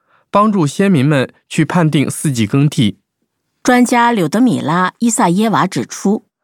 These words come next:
Speaker 2: 初始时，蟹肉节是古代多神教节日，与春至相关。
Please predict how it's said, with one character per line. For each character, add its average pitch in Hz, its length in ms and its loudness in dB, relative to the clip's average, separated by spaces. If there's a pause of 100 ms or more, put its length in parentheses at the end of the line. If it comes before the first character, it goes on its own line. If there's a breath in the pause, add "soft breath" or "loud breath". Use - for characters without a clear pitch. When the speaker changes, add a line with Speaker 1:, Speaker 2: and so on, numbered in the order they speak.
(500)
Speaker 2:
初 - 180 2
始 175 200 0
时， 151 400 -2 (200 soft breath)
蟹 - 220 0
肉 294 180 2
节 160 440 0
是 185 360 0
古 147 280 -2
代 160 320 0
多 262 200 0
神 139 220 -2
教 160 160 0
节 123 240 -6
日， 147 280 -4 (580)
与 180 240 4
春 262 280 0
至 202 200 -2
相 165 260 -2
关。 165 280 -2